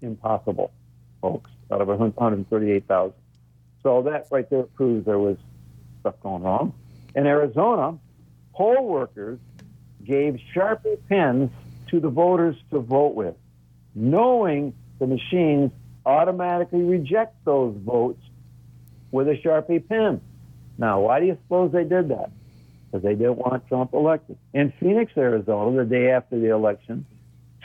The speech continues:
seventy thousand ballots were found in the trash. And guess what? Forty-five thousand of those were for Trump. Can't have that. Dump 'em in the trash.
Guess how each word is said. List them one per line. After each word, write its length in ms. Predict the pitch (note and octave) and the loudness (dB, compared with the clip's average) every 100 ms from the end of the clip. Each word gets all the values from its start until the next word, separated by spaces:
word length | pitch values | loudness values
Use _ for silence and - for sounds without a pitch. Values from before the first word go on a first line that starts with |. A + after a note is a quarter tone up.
| - - | -8 0
seventy 480 | A3 A3+ B3+ B3 | 2 2 -2 -2
thousand 580 | A3 F#3+ E3+ D#3+ B2+ B2 | 0 2 4 2 -2 -4
ballots 480 | G#2+ G#2+ G2 G#2+ - - | 0 2 2 0 -4 -4
were 120 | B2+ | -4
found 540 | - D#3+ D#3 D#3 D#3 - | -2 -2 0 -2 -4 -6
in 120 | C#3+ | -6
the 100 | D3+ - | -6 -4
trash. 420 | F3+ F3+ D#3 A2 - _ _ _ _ _ _ | 0 2 2 0 -8 _ _ _ _ _ _
And 200 | A2+ G#2 | -12 -4
guess 220 | A#2 E3+ - | 0 0 0
what? 340 | G#3+ G3+ - - _ _ _ _ _ _ _ - | 0 2 0 -8 _ _ _ _ _ _ _ -4
Forty-five 720 | E3+ A3 B3+ A3+ A3 G#3 G#3 | 2 2 2 -4 0 0 0
thousand 440 | G3+ G#3+ A#3 A3+ G#3+ | 0 2 2 2 2
of 80 | |
those 260 | F#3 F3+ F3 | 2 2 2
were 100 | F3 | -2
for 160 | - F#3 | -2 -2
Trump. 400 | G#3 A3+ B3 - - - - - - | 0 2 0 -4 -14 -20 -18 -18 -10
Can't 200 | - G2+ | -6 -2
have 220 | A2+ B2 B2 | 0 0 2
that. 380 | E3+ F#3 D#3+ - _ - | 2 0 -2 -10 _ -10
Dump 180 | A2 A2+ | -8 -4
'em 60 | C3+ | -2
in 100 | C#3+ | -2
the 60 | |
trash. 420 | - F3 G3+ - | -2 0 0 -2